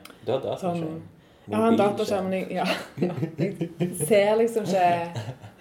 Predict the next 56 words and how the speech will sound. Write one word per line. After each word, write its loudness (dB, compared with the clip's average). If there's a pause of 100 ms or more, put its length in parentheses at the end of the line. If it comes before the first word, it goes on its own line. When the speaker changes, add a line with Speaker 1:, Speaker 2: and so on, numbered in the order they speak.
(200)
Speaker 2:
konsumerer 0
ikke, 0
sånn -2
som -2
Alexander, -4
jeg 0
har 0
jo -2
ikke -4
vært -14
hjemme -2
hos -8
ham, -2
men -6 (200)
når -8
han -4
bare -2
fortalte -4
at -6
han -4
har -6
liksom -8
et -20 (180)
rom, 2
en -8
vegg -6
av -6
D -4
V -2
D-er, -4
Speaker 1:
Ok. -12
Speaker 2:
og -4
bruker -4
masse -8
tid -6
på -8
å -10
se -6
det, -2
det 0
er 0
sånn, -6
det -2
er 0
jo -8
helt, -10
eh, -6
fjernt -12
ifra -8 (260)
hva -14
jeg -10
er -10
vant -12
med. -6
Speaker 1:
Mm. -10 (240)
Speaker 2:
Men -8